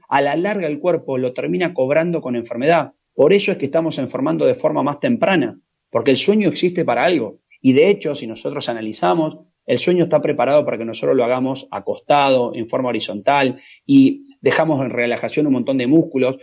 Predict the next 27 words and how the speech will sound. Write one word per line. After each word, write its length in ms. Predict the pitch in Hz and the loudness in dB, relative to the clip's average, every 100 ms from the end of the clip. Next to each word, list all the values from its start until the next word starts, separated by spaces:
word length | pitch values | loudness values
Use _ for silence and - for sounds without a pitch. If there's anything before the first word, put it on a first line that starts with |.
| - | -18
Solo 300 | - 214 220 | -2 4 6
lo 140 | 196 143 | 6 4
que 80 | |
tenemos 260 | 143 170 175 | 0 -2 -2
que 80 | 139 | -4
estar 240 | 156 180 | 0 0
es 260 | 185 175 - | 0 -4 -2
metidos 440 | 131 131 185 170 | -2 0 0 0
en 100 | 139 | 0
un 100 | 156 | 0
refugio, 600 | 143 131 190 - 143 147 _ _ _ _ | -2 0 -2 0 -4 -4 _ _ _ _
por 220 | 214 233 180 | 0 2 4
las 160 | 165 | 0
dudas 420 | 190 180 156 160 - _ - | 0 0 0 -2 -10 _ -6
de 160 | 131 | -4
que 80 | 135 | -2
esos 180 | 160 147 | -2 -2
animales 500 | 143 135 165 165 139 | 0 0 0 -2 0
depredadores 600 | 123 117 120 120 160 156 | -2 -2 -2 0 0 -2
que 100 | 120 | -6
nosotros 320 | 113 - 135 | -10 -6 -6
teníamos 400 | - 170 190 123 | -4 -2 0 0
y 120 | 110 110 | -4 -6
que 100 | - | -4
ya 120 | 135 | -2
no 80 | 139 | -2
existen, 640 | 139 165 170 175 175 - | 2 0 2 -2 -2 -10